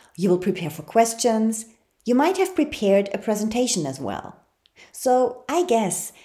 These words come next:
that most of your focus goes into what happens during the meeting. However, there is something that most people neglect when they start preparing for a meeting.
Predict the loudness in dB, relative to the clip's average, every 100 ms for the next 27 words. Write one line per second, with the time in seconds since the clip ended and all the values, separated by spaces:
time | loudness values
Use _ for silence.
0 | _ -4 -4 0 0 2 0 -2 0 0
1 | 2 2 2 -2 -2 -2 2 2 2 -2
2 | -2 -2 0 0 -2 -2 -6 -2 0 0
3 | -4 -10 -20 _ -10 -4 0 2 0 -4
4 | -10 -18 _ -6 -6 -10 -10 -10 -10 -16
5 | -18 _ _ _ _ _ _ -8 -4 0
6 | -2 -2 -4 -8 -20 -20 -4 0 2 0
7 | -2 -2 -2 -4 -4 -2 -4 -8 -10 -8
8 | -4 -2 -2 -4 -8 -8 -4 -4 -4 -4
9 | -4 -4 -4 -6 -8 -12 -12 _ _ -10
10 | -8 -8 -6 -6 -6 -6 -8 -6 -8 -4
11 | -4 -6 -14 -2 -2 0 -4 -8 -10 -12